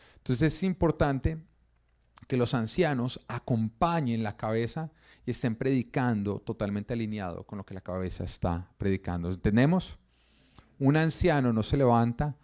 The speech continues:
para él tener su propia iglesia dentro de la iglesia,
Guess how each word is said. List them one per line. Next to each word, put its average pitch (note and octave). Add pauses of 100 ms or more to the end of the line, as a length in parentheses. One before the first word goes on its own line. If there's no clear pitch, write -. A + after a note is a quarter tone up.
(240)
para A2
él G2+
tener A#2+
su -
propia B2+
iglesia A2+
dentro A2
de G#2+
la G#2
iglesia, G2+